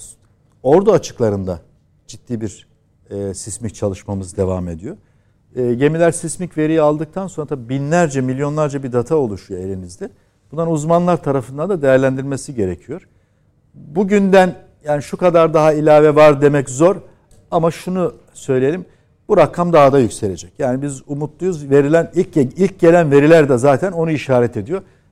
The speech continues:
Hatta bu üç yüz yirmi ve üç yüz seksen beş, dört yüz beşi açıkladığımızda da yine o günlerde de, e, bu tip böyle basınla yaptığımız söyleşilerde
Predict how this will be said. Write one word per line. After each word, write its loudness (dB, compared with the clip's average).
Hatta 0
bu -18
üç -10
yüz -4
yirmi 0
ve 2
üç -8
yüz -20
seksen -4
beş, -8
dört 0
yüz -14
beşi -2
açıkladığımızda -2
da 2
yine 0
o 0
günlerde 2
de, 0
e, -2
bu -14
tip -8
böyle 4
basınla -2
yaptığımız 0
söyleşilerde 0